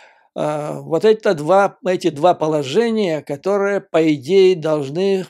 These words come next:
предостеречь Китай от того шага, который бы мы все с вами очень бы не хотели. Это оказание летальной помощи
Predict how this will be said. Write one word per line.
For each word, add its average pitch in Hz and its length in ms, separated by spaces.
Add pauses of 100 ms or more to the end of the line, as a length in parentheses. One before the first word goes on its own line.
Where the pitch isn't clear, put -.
предостеречь 156 840
Китай 175 720
от 156 260
того 147 240
шага, 185 500
который 156 440
бы 143 160
мы 151 200
все 180 340
с - 100
вами 156 400
очень 156 320
бы 147 140
не 143 80
хотели. - 640
Это 147 220
оказание 175 640
летальной 156 680
помощи 156 800